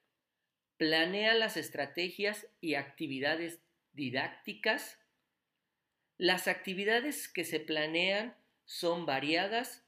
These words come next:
innovadoras, retadoras y flexibles, que permita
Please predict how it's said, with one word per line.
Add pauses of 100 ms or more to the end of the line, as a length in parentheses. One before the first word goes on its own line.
(100)
innovadoras, (220)
retadoras (260)
y
flexibles, (580)
que
permita